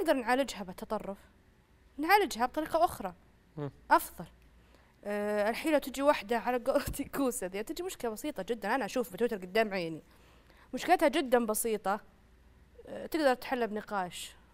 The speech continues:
Speaker 1: أبوي.
Speaker 2: ولا شيء، تقدر تروح
Speaker 1: ولا
Speaker 2: تقول:
Speaker 1: شيء،
Speaker 2: "أنا
Speaker 1: ولا،
Speaker 2: عندي
Speaker 1: ولا
Speaker 2: مشكلة
Speaker 1: شيء.
Speaker 2: كذا."
Speaker 1: أصلا
Speaker 2: خلاص.
Speaker 1: ح-، حتى قانونيا ما حد يقدر يقول لا.
Speaker 2: إيه.
Speaker 1: بدل ما تمشي قانونيا،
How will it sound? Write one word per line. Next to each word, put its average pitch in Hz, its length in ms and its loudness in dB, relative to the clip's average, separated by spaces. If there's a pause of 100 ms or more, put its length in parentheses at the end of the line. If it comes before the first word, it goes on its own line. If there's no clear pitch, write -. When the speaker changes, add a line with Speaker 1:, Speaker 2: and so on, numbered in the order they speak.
Speaker 1:
أبوي. 190 400 -6 (240)
Speaker 2:
ولا 226 140 6
شيء، 247 240 2
تقدر 180 260 2
تروح 208 220 2
Speaker 1:
ولا 339 140 6
Speaker 2:
تقول: 202 160 6
Speaker 1:
شيء، 175 200 6
Speaker 2:
"أنا - 0 -
Speaker 1:
ولا، 185 200 6
Speaker 2:
عندي 165 160 2
Speaker 1:
ولا 359 160 8
Speaker 2:
مشكلة 262 220 2
Speaker 1:
شيء. 202 80 -2
Speaker 2:
كذا." 415 160 4
Speaker 1:
أصلا 247 260 6
Speaker 2:
خلاص. - 100 0
Speaker 1:
ح-، - 40 -14
حتى - 320 -2
قانونيا 320 440 2
ما 269 120 -2
حد 196 200 -6
يقدر 185 180 -10
يقول 185 180 -8
لا. 190 300 -2
Speaker 2:
إيه. 214 140 2 (920)
Speaker 1:
بدل 440 200 2
ما 302 100 4
تمشي 302 340 -4
قانونيا، 240 720 -2